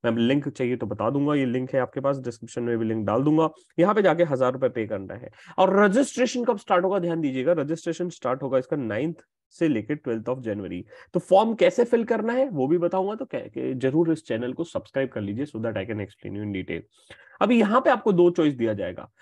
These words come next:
और ये चॉइस ये है कि आपको इंटरव्यू या तो वर्चुअली देना है या तो फिजिकली देना है। Either you want to give an interview virtually or you want to give the interview physically। अगर आप एक बार वर्चुअली सिलेक्ट कर लिए तो आप वर्चुअली दे पाएंगे, और अगर आप फिजिकली सिलेक्ट कर रहे हैं तो इसमें आपको दो चॉइस दिया जाएगा,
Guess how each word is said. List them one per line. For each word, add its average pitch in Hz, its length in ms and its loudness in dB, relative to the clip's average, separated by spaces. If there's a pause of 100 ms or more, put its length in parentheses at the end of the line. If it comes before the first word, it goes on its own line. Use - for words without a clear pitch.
(160)
और 208 140 2
ये 262 80 4
चॉइस 226 420 0
ये 214 100 2
है 196 120 0
कि 226 160 -4 (100)
आपको 196 500 -2
इंटरव्यू 208 460 0
या 175 180 0
तो 180 120 -4
वर्चुअली 143 520 -4
देना 190 220 2
है 247 140 -8
या 131 220 -14
तो 135 80 -12
फिजिकली 113 440 -4
देना 107 200 -4
है। 104 220 -8
Either 165 280 2
you 190 60 6
want 175 180 4
to 160 80 0
give 156 120 0
an 135 100 -2
interview 120 340 -4
virtually 156 360 -2 (260)
or 135 60 -2
you 135 120 0
want 120 120 -4
to 113 100 -6
give 101 140 -6
the 123 120 -4
interview 127 300 -6
physically। 92 360 -6 (420)
अगर 175 180 4
आप 240 140 4
एक 240 140 6
बार 254 100 8
वर्चुअली 220 380 4
सिलेक्ट 196 300 -2
कर 202 60 2
लिए 220 140 0
तो 196 80 2
आप 180 80 4
वर्चुअली 160 360 2
दे 165 120 2
पाएंगे, 175 240 2
और 196 100 2
अगर 175 200 2
आप 180 140 -4
फिजिकली 226 460 -2
सिलेक्ट 170 540 -2
कर 151 120 2
रहे 151 120 -2
हैं 214 120 -6
तो 254 80 -4
इसमें 160 220 -2
आपको - 160 -6
दो 139 200 -2
चॉइस 160 240 -2
दिया 156 160 -4
जाएगा, 165 300 -4